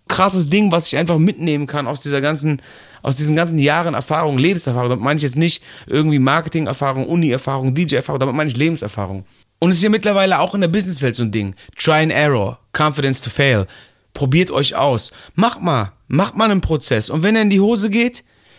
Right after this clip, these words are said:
dann haben wir was draus gelernt. Das bedeutet, entweder klappt es oder wir haben was draus gelernt.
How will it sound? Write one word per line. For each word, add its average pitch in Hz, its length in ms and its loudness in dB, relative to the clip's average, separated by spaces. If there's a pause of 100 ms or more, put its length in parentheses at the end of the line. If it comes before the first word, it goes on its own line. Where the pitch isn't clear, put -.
dann 156 180 2
haben 220 140 2
wir 214 100 2
was 196 160 0
draus 190 240 0
gelernt. 196 380 2
Das 131 140 -2
bedeutet, 170 360 0
entweder 151 300 2
klappt - 400 -2
es 185 140 0
oder 165 180 2
wir 160 100 2
haben 165 140 -2
was 156 140 -2
draus 147 240 -2
gelernt. 156 340 0